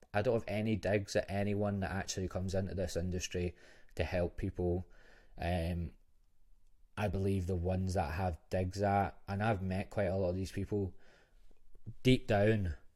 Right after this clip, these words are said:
obviously I care about myself a ridiculous amount. I would say I am, I wouldn't say I'm selfish in the sense that I don't give a fuck about anyone else,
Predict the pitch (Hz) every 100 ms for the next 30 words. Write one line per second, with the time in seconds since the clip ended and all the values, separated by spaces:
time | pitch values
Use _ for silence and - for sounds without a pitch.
0 | - - - - - - 123 127 - 117
1 | 98 98 - 101 98 98 95 95 98 95
2 | - 92 90 95 - 95 90 87 87 92
3 | 95 - 90 90 - 101 101 92 - -
4 | - - - _ - - - - - 98
5 | 92 - 95 95 95 95 90 90 - -
6 | - 113 127 - 120 117 107 85 101 90
7 | - - 95 95 98 85 - 98 90 92
8 | 95 85 78 90 95 95 90 87 92 87
9 | 92 82 92 92 90 90 101